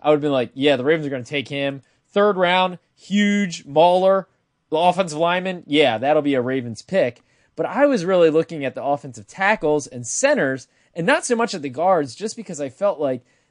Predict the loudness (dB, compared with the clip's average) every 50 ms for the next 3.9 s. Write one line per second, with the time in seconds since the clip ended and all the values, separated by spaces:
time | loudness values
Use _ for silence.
0 | _ -2 -2 -2 -2 -4 -8 -6 -2 -2 -2 -2 -2 -2 -2 -2 -2 -2 -4 -6
1 | -4 -2 -2 -2 -4 -8 -14 -18 -20 -10 -4 0 2 2 2 0 -2 -6 -6 -6
2 | -6 -4 -6 -6 -4 -4 -2 -2 -2 -2 -4 -6 -6 -2 0 2 2 2 2 0
3 | 0 0 0 0 0 -2 -4 -6 -8 -8 -10 -12 -14 -16 -16 -16 -18